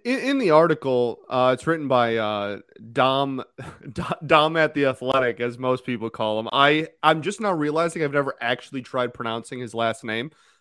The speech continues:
but he's a phenomenal follow on Twitter, and he used to just go by Dom at The Athletic because <laughs> he's got a heck of a, heck of a last name on him. But,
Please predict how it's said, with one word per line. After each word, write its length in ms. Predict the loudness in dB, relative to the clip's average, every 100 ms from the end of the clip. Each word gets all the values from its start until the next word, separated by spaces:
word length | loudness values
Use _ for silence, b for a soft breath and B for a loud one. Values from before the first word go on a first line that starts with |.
| -4
but 60 |
he's 100 | -4
a 40 | -4
phenomenal 840 | -4 2 4 4 4 0 0 -2 -8 _ _ _ _ _ _
follow 420 | 6 6 6 4
on 240 | 2 0
Twitter, 380 | -2 0 0 0
and 260 | 0 -2 -2
he 80 |
used 320 | -6 -4 -4 -4
to 80 |
just 260 | -4 -4 -4
go 220 | 2 2
by 280 | 4 2 0
Dom 340 | -2 -4 -4 -4
at 160 | -8
The 120 | -8
Athletic 500 | -10 -8 -8 -8 -12
because 520 | -14 -12 -6 -4 -4 -2
<laughs> 880 | 2 2 2 0 -2 -12 -12 -12 _
he's 100 | -14 -2
got 140 | -2 0
a 60 | 0
heck 200 | -2 -4
of 100 | -4
a, 160 | -2
heck 200 | 0 0
of 80 | -2
a 60 | -2
last 340 | 0 0 0
name 280 | -4 -4 -2
on 160 | -2 -2
him. 80 |
But, 160 | -2 -4